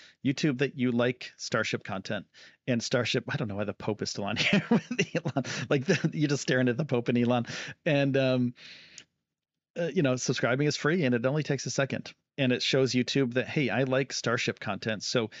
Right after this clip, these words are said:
I'm not doing this only for myself. Like, it does help grow my channel, of course, but it also shows YouTube that, look, you like Starship content. I'm gonna send you a little bit more Starship content here and there, and you'll get cooler stuff.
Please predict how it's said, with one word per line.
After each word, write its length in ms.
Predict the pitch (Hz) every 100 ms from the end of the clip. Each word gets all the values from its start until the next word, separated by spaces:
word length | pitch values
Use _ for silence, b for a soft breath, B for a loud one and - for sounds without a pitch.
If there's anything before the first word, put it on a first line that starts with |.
| B B -
I'm 100 | 135
not 180 | 165
doing 160 | 165 147
this 160 | 135 139
only 200 | 127 131
for 140 | 123
myself. 500 | 107 98 113 143 -
Like, 120 | 117
it 140 | 107 107
does 200 | 156 -
help 180 | 147
grow 140 | - 123
my 140 | 110
channel, 340 | 104 175 123 104
of 80 | -
course, 400 | 190 107 110 - B B _
but 100 | 160
it 80 | 147
also 340 | 143 147 139
shows 300 | 123 135 117
YouTube 460 | 131 135 135 123 113
that, 220 | 120 113 - B B B B _ _ _
look, 280 | 135 151 - - _ _ _ -
you 100 | 123
like 140 | 127
Starship 340 | - 127 143
content. 340 | - 120 113 110
I'm 140 | 127
gonna 260 | 139 156 143 -
send 360 | - 143 135 120
you 180 | 127
a 40 | 123
little 200 | 120 113
bit 120 | 113
more 140 | 104
Starship 380 | 104 110 104 117
content 340 | - 110 110 104
here 120 | 107
and 120 | 95
there, 240 | 92 98 - _ _ _ _ _ -
and 240 | 113 107
you'll 100 | 120
get 200 | 127 123
cooler 240 | 135 113
stuff. 400 | 110 113 - -